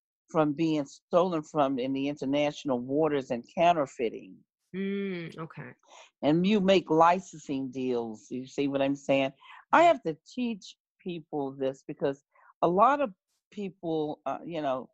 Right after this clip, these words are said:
Speaker 1: are not aware, not just, just Black people, but, uh, there's other people who are just totally not educated or knowledgeable. They may have some aspect of this, but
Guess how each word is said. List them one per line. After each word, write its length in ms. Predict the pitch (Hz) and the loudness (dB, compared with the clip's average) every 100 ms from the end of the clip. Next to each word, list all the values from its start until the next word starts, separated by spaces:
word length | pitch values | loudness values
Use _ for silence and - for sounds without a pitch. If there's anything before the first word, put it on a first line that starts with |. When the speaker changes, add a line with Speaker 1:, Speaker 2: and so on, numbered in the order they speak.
| _ _ _ _ - | _ _ _ _ -2
Speaker 1:
are 140 | 170 | 2
not 400 | 156 156 170 185 | 2 2 4 4
aware, 500 | 175 139 135 156 160 | 2 -4 -4 -2 0
not 220 | 139 175 196 | -2 -4 -6
just, 240 | 196 - | -12 -12
just 240 | - 135 - | -12 -12 -4
Black 400 | 123 160 185 - | 0 0 -2 -6
people, 340 | - 113 123 | -8 -6 -8
but, 300 | 117 131 117 - _ - | -6 -2 -2 -4 _ -14
uh, 60 | - | -12
there's 440 | 139 143 143 131 - _ | -4 2 2 2 -8 _
other 400 | 151 170 165 143 | 6 6 4 -2
people 580 | 123 - 123 - 127 123 | -6 -10 -10 -8 -10 -8
who 160 | 139 123 | -6 -4
are 100 | 117 123 | -4 -6
just 320 | 127 120 - | -8 -8 -10
totally 340 | 160 165 175 170 | -4 -2 -2 -2
not 260 | 165 165 - | -2 -4 -4
educated 800 | 135 160 170 151 - 127 127 123 | -4 -2 -4 -8 -4 -4 -4 -4
or 100 | 123 | -2
knowledgeable. 1000 | 135 139 170 214 202 147 131 131 123 123 _ _ _ _ - | 0 4 6 4 2 -4 -6 -4 -4 -6 _ _ _ _ 0
They 120 | 220 | 2
may 200 | 254 277 | 4 4
have 260 | 240 202 170 | 2 0 -4
some 420 | - 226 240 226 175 | -6 -4 -2 -4 -4
aspect 720 | 196 202 - - 208 - 180 | -4 -4 -10 -6 -6 -6 -10
of 220 | 185 165 | -10 -6
this, 340 | 190 185 - _ | -6 -6 -10 _
but 200 | 147 139 | 0 0